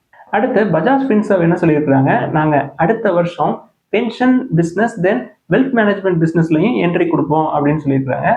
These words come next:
அதுக்கடுத்து, அவங்களுடைய இன்சூரன்ஸ் ஆர்ம் இருக்கு இல்லையா, அதை வந்து நெக்ஸ்ட் three to four இயர்ஸ்ல நாங்க வந்து லிஸ்ட் பண்ணுவோம் அப்படின்னு சொல்லியிருக்கிறாங்க. இது போக, ஒரு ஃபைவ் இயர் பிளானும் சொல்லியிருக்கிறாங்க. அதாவது, ஃபினான்ஷியல் ட்வென்டி ஃபைவ், ஃபினான்ஷியல் தேர்ட்டி, இந்த பீரியட் எடுத்துக்கிட்டோம் அப்படின்னா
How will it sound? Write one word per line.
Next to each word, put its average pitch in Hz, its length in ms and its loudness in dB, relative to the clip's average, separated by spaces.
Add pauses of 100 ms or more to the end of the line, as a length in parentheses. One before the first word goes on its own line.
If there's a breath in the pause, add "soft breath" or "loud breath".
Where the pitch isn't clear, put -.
(160)
அதுக்கடுத்து, 196 520 -2 (120)
அவங்களுடைய 175 400 0
இன்சூரன்ஸ் 240 800 -2 (120)
ஆர்ம் 196 160 0
இருக்கு 160 200 0
இல்லையா, 151 220 2
அதை 180 200 -2
வந்து 202 160 2
நெக்ஸ்ட் 190 320 -2
three 196 260 0
to 208 100 -2
four 170 220 0
இயர்ஸ்ல 156 360 0
நாங்க 165 220 -2
வந்து 160 200 -2
லிஸ்ட் 175 320 -2
பண்ணுவோம் 151 420 0
அப்படின்னு 143 340 -4
சொல்லியிருக்கிறாங்க. 139 500 -2 (360 soft breath)
இது 220 180 0
போக, 202 200 0
ஒரு 233 280 2
ஃபைவ் 226 140 -2
இயர் 233 340 -2
பிளானும் 185 420 -2
சொல்லியிருக்கிறாங்க. 151 460 2
அதாவது, 190 400 2
ஃபினான்ஷியல் 180 460 0
ட்வென்டி 165 280 0
ஃபைவ், 262 200 0
ஃபினான்ஷியல் 185 480 -2
தேர்ட்டி, 160 420 -2
இந்த 180 240 2
பீரியட் 190 300 0
எடுத்துக்கிட்டோம் 165 480 -2
அப்படின்னா 143 320 -2